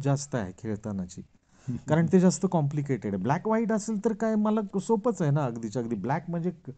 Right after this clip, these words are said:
Speaker 1: throughout आला दिसला माणूस, की करा करा गळा कापायचा. व्हाईट म्हणजे काही झालं तरी मी अन्याय सहन करतोच आहे.
Speaker 2: <laughs>
Speaker 1: मला दोन्हीचा बॅलन्स करायचा. तो दोन्हीचा जर बॅलन्स झाला,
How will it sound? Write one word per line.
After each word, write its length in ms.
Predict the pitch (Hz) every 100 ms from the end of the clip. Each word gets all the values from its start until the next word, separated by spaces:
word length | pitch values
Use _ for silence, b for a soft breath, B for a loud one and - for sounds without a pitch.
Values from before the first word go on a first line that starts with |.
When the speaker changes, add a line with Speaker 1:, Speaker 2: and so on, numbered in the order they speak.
| b b b -
Speaker 1:
throughout 360 | 110 131 170 160
आला 220 | 135 147
दिसला 340 | 156 131 - 160
माणूस, 340 | 156 151 143
की 100 | -
करा 240 | 143 127
करा 180 | 147 147
गळा 280 | 143 117 139
कापायचा. 480 | 143 127 127 127 135
व्हाईट 340 | 110 117 135
म्हणजे 220 | 135 139
काही 280 | 147 135 131
झालं 200 | 127 127 123
तरी 120 | 135
मी 100 | 139
अन्याय 320 | 131 117 123
सहन 300 | 131 123 117
करतोच 440 | 113 104 - 101 110
आहे. 220 | - 131
Speaker 2:
<laughs> 260 | 95 -
Speaker 1:
मला 140 | 170 226
दोन्हीचा 380 | 196 220 247 240
बॅलन्स 380 | 196 160 143
करायचा. 280 | - 117 107 165
तो 60 |
दोन्हीचा 420 | 160 147 160 175
जर 160 | 190 190
बॅलन्स 360 | 151 143 160 147
झाला, 200 | 156